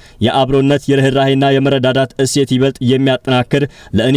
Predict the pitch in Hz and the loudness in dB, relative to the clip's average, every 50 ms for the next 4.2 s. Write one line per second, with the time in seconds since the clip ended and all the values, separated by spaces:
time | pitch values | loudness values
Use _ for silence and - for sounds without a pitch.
0 | 143 135 127 - - 139 135 - 139 135 135 139 143 - 131 135 139 139 139 135 | 0 -2 -2 -2 -2 -2 0 0 0 0 0 0 0 0 0 0 2 2 0 0
1 | - - 147 135 - 143 139 135 123 135 131 135 135 139 135 135 135 135 131 - | 0 -2 -4 -2 0 0 -2 0 -2 -2 -2 0 0 0 0 2 0 0 -2 -2
2 | 135 123 117 107 127 - - 139 123 123 131 135 131 135 139 131 131 127 - 131 | -2 -2 0 0 -2 -2 -2 -2 -2 0 0 0 0 2 2 2 0 0 0 -2
3 | 127 123 120 110 123 123 - 117 123 131 131 - - - 98 120 143 143 139 139 | -2 -2 -2 -2 -2 -4 -2 0 0 0 -2 -2 -2 -2 0 0 2 2 0 0
4 | 135 139 139 143 | 2 2 0 0